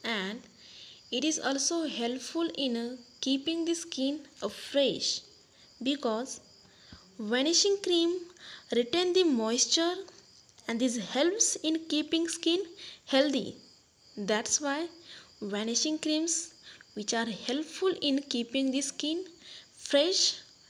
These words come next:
healthy, as well as moisture.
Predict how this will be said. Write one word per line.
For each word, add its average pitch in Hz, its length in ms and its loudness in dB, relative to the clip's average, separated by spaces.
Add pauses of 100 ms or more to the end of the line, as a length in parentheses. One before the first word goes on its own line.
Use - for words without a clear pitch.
(220)
healthy, 330 520 2 (340)
as 214 200 -4
well 220 120 -2
as 330 280 -4 (400)
moisture. 196 760 2